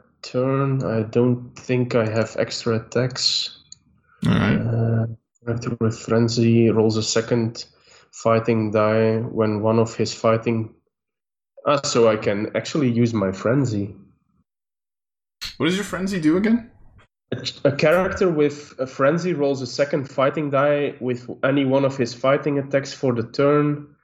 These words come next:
Speaker 1: The extra die may, uh, be allocated to the same or different. Ah, no, it's, it's only for to hit then, I guess.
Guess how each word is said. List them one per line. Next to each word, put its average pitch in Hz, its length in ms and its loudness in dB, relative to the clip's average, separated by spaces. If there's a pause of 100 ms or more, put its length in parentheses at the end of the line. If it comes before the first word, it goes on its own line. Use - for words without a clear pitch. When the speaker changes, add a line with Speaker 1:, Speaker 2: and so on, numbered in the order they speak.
(420)
Speaker 1:
The - 120 2
extra 131 380 2 (100)
die 127 280 2
may, 131 520 0
uh, - 180 -4
be 120 600 0
allocated 131 800 0
to 123 180 0
the 113 180 0
same 139 480 0
or 120 140 4
different. 120 420 -4
Ah, 117 140 4
no, 113 240 2
it's, 113 240 -2
it's 117 240 -4
only 127 220 2
for 127 240 -6
to 123 120 -4
hit 117 400 -4
then, 104 300 -6 (760)
I 113 60 0
guess. 107 560 -4